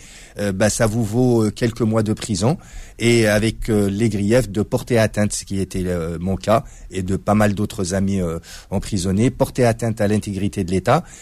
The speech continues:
et, euh, appel, euh, à, hum,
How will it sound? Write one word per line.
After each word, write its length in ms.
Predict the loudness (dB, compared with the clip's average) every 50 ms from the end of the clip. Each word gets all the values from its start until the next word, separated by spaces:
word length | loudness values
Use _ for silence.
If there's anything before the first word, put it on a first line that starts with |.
| -20 -20 -8 -2
et, 320 | 2 4 4 4 2 2 -2 -8 -20 -20 -10 -4
euh, 420 | 0 2 2 4 4 4 4 2 2 2
appel, 580 | 2 2 2 2 2 4 4 4 2 2 0 2
euh, 280 | 2 2 4 2 2 -2 -4 -12 -20 -20 -12 -4
à, 320 | 0 2 4 4 4 4
hum, 600 | 2 0 -2 -4 -6 -6 -6 -6 -4 -2 -2 -2